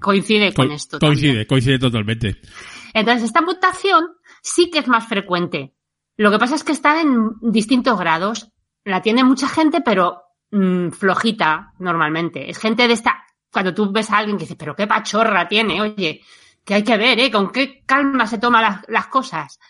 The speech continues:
Speaker 1: Hay mucha gente así. Lo que pasa es que la señora Cameron lo tiene a tope, esa mutación. Entonces, la cosa es que sí, vale, esto puede hacer que esta mujer sea así, pero tiene que haber algo más.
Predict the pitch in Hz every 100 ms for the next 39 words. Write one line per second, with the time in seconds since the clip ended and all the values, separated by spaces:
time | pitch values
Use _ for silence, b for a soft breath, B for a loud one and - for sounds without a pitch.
0 | _ _ - 180 208 214 190 170 151 -
1 | 254 208 - _ _ - 208 190 208 233
2 | 262 240 240 - 214 185 202 220 233 240
3 | 240 269 262 _ - 202 190 196 208 247
4 | - 160 165 156 - 127 - _ _ 190
5 | 185 185 170 170 - 147 147 - _ -
6 | 220 247 247 349 - _ _ _ _ -
7 | 240 220 269 339 330 - _ - 254 220
8 | - _ - 247 247 240 190 208 170 240
9 | - 339 349 - _ - 247 247 247 269
10 | 277 262 220 208 196 - 180 202 165 -
11 | 143 160 B B B - 208 202 202 233
12 | 226 202 190 170 151 143 139 127 -